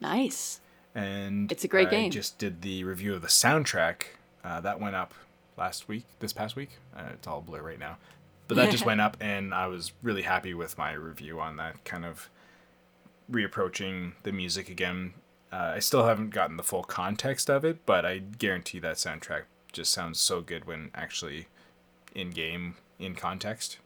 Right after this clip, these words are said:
Speaker 1: You got a, a Twitter mention from Nishiki, didn't you,
Speaker 2: I
Speaker 1: for that?
Speaker 2: did. And that made me so happy. I was just, I couldn't believe that he, I don't know if he read the whole review or just clocked that it exists,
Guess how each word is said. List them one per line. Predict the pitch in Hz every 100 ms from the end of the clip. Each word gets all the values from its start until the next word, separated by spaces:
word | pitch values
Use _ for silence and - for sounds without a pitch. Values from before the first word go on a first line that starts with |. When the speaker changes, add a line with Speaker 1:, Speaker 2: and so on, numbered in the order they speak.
| -
Speaker 1:
You | 202
got | 285 269
a, | 202 175 165
a | 170
Twitter | - 214 226
mention | 190 156 - 156
from | 143 160 151
Nishiki, | 151 190 - 160
didn't | 151 170 190
you, | 143 - -
Speaker 2:
I | 113 127
Speaker 1:
for | 117 147
that? | 127 -
Speaker 2:
did. | 123 92 101 _ -
And | 113
that | 107 107
made | 110 104 101
me | 101 104
so | - - 240 185
happy. | 110 92 90 85 - - - -
I | - 127
was | 117 110
just, | - 117 -
I | 120
couldn't | 127 120
believe | 113 113 110 98
that | 95 98 95 - _ _ -
he, | - 113 127 113 107 101 - -
I | 120
don't | 117
know |
if | 104
he | 98
read | 104
the | 120
whole | 131 139
review | 127 123 127
or | 117
just | 101 95 -
clocked | - 95 -
that | 101
it | 92
exists, | 92 87 147 151 - -